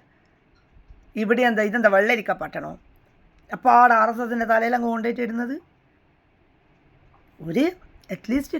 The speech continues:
കാ-, ക്യാപ്സ്യൂൾ ഇടുന്നേരം വീട്ടുകാർ മാനസികാവസ്ഥയും കൂടി നിങ്ങൾ നോക്കണ്ടേ? എന്തുവാടെ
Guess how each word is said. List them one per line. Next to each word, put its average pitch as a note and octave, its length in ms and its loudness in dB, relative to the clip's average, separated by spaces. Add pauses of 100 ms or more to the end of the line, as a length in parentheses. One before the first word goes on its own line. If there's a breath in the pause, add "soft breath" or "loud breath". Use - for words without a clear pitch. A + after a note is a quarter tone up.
കാ-, F#3 320 -4
ക്യാപ്സ്യൂൾ G3 560 0
ഇടുന്നേരം B3+ 500 2 (540 soft breath)
വീട്ടുകാർ F3 560 2
മാനസികാവസ്ഥയും A#3+ 920 0
കൂടി B3+ 140 -2
നിങ്ങൾ B3 280 -2
നോക്കണ്ടേ? C4 540 0 (800)
എന്തുവാടെ A#3+ 680 0